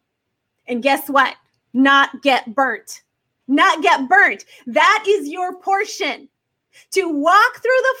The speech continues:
fire and not get burnt. Do you believe it? Do you believe it?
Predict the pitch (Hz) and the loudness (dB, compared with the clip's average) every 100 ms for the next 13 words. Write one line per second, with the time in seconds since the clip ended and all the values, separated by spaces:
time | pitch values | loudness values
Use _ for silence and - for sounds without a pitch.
0 | - 330 262 240 240 254 277 _ 294 277 | 0 2 2 0 -4 -6 -10 _ -4 -2
1 | 269 294 349 302 240 - _ 208 269 247 | 0 2 4 2 0 -6 _ -10 -2 0
2 | 240 - - _ _ 190 180 254 202 - | -2 -6 -16 _ _ -20 -8 -8 -8 -12
3 | - - _ _ _ _ _ _ _ _ | -20 -20 _ _ _ _ _ _ _ _
4 | _ _ _ - 226 349 359 320 392 277 | _ _ _ -10 -4 -4 -4 -2 -2 -2
5 | 349 359 370 262 240 - _ _ _ _ | -4 -2 -4 -4 -6 -10 _ _ _ _
6 | _ _ _ _ _ _ _ _ _ _ | _ _ _ _ _ _ _ _ _ _
7 | _ _ 208 349 415 392 415 403 403 403 | _ _ -10 -4 -2 0 -2 -2 -2 -4
8 | 262 214 | -4 -10